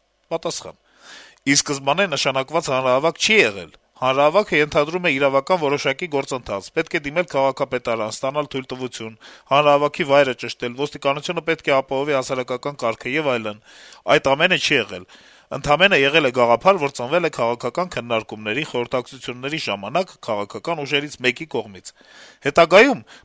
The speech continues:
բոլոր թեր և դեմ կողմերը ծանրութեթև անելով՝ քաղաքական ուժերը որոշել են ձեռնպահ մնալ հանրահավաքից։ Այդքան բան։ Սրանից ամենևին չի հետևում, թե ինչ-որ մեկը արգելել է հանրահավաքը, կամ, ինչպես ոմանք,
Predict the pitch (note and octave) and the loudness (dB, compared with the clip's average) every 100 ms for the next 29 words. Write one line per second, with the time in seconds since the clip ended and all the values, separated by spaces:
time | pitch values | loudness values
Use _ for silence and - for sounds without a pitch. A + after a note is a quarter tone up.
0 | - F3 A3 A3 F#3 F#3+ E3+ D3+ E3 D#3 | 0 6 6 4 2 4 2 2 0 0
1 | D#3 D3+ D#3 D#3 C#3 C#3+ C#3 C3 C3+ C#3 | 0 0 2 0 2 0 0 -2 -4 -4
2 | A#2+ A2+ A#2 D#3+ G#3 - C3 C3 C3 C3 | -2 -2 0 0 0 0 0 0 -2 -2
3 | F#3 F3+ E3+ E3 D3 D3+ E3 E3 D#3 D#3 | -2 -2 -2 0 -2 -2 -2 -4 0 0
4 | E3+ F3+ F3+ B2+ G2 G2+ G2 G2 F#2+ F#2+ | 0 0 0 -2 -8 -6 -6 -4 -6 -6
5 | F#2 - F2 - - - - G#2 - A3 | -10 -14 -18 -20 -20 -20 -12 -8 4 4
6 | G#3 D#3 F#2+ _ _ _ - F3 A3 F#3 | 6 2 0 _ _ _ 4 4 6 2
7 | G3 G#3 A3+ A3 B3 G3+ C#3+ B2 B2 C3+ | 4 2 0 2 2 2 0 -2 -2 -6
8 | C3+ - D3+ F#3+ G3 D#3+ E3 F3+ F3+ E3+ | -4 -4 -2 -2 4 6 6 2 -2 0
9 | A#2 A2+ G#2 G2 F#2+ F2+ - - - _ | -2 -2 0 -2 -2 -6 -12 -18 -20 _
10 | D3 D3 C#3 D3+ C3 B2+ C3+ B2+ | 2 2 0 -4 -2 -2 -2 -4